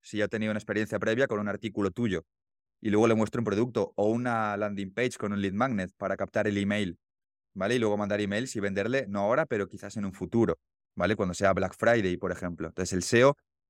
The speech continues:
no solo tiene esa función de venderte a largo plazo, que te va a traer conversión posiblemente a largo plazo, sino que empodera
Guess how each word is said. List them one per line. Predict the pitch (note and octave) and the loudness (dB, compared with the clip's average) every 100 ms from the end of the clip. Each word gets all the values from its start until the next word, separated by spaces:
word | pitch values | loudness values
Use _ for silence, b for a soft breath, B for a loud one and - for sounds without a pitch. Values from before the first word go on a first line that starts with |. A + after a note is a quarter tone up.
| - | 0
no | A2 | 2
solo | - C3 | 6 6
tiene | A2 A#2+ | 6 4
esa | A#2+ A#2+ | 2 0
función | B2 A2 C3+ A2 | -2 4 4 4
de | F#2+ F2+ - | 2 0 -4
venderte | - G2 F#2 A2+ A#2+ | -4 0 2 2 4
a | A2+ | 4
largo | A2 A2 | 6 4
plazo, | A#2 C3 - F2 - _ _ _ _ _ _ _ _ _ - | 4 2 2 -6 -6 _ _ _ _ _ _ _ _ _ -4
que | G#2 | 0
te | G2+ | 2
va | G2+ | 4
a | |
traer | A2 A2 | 4 2
conversión | A2+ G#2 A2 B2 A2 | 2 2 0 0 -2
posiblemente | G2+ G#2+ G#2 A2 A2 | -2 0 0 0 0
a | |
largo | G#2+ A2 G#2 | 0 0 0
plazo, | A2+ - | -2 -2
sino | D#3+ C3 A2 G2+ | -8 -6 -6 -2
que | G2 - | -2 0
empodera | G#2+ G2 G2+ G#2+ C#3 F#2+ | -2 0 2 6 6 4